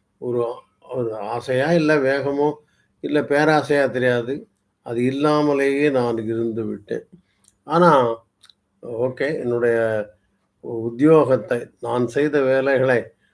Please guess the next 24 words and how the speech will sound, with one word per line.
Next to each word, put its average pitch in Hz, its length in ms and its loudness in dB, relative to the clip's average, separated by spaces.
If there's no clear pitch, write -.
நான் 117 440 -4
நன்றாக 135 800 0
அனுபவித்தேன். 120 760 -2
முடிந்த 151 400 2
வரையில் 135 640 0
நான் 127 380 -2
செய்கின்ற 135 560 -2
வேலை, 127 340 -4
வேலைகளை 131 560 0
புது 143 240 -2
புது 135 240 0
மாற்றங்களை 123 880 -2
த-, 113 540 -4
ட-, 120 240 -4
காலத்திற்கேற்ற 139 800 -2
மாற்றங்களை 117 680 -2
கொண்டு 143 240 -2
வர 127 220 2
என்னால் 113 720 -4
முடிந்தது. 113 680 -2
ஆமா, 110 280 -6
அந்த 120 300 -8
திருப்தி 123 400 -10
இருக்கிறது. 107 580 -6